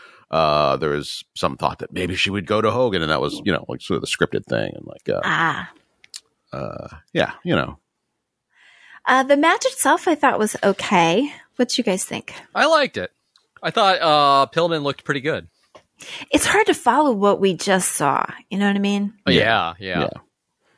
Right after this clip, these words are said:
Speaker 1: Yeah. Uh, and, yeah, uh, God bless M J F for taking that hit. Um, like, he doesn't, uh,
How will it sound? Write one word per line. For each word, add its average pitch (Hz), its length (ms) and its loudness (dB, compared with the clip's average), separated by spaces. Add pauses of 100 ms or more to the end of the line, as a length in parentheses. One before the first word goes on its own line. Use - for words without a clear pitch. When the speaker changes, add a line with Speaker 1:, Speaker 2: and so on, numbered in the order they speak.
(320)
Speaker 1:
Yeah. 101 60 2
Uh, 90 260 4
and, 90 360 0 (400)
yeah, 135 200 -4
uh, 82 340 -2
God 127 280 0
bless 98 220 2
M 85 120 0
J 78 140 0
F 71 140 2
for 80 100 -8
taking 73 300 -2
that 55 160 -8
hit. 58 240 -4 (200)
Um, 69 640 0 (100)
like, 82 480 -2 (140)
he - 180 -2
doesn't, 85 480 0
uh, 76 440 2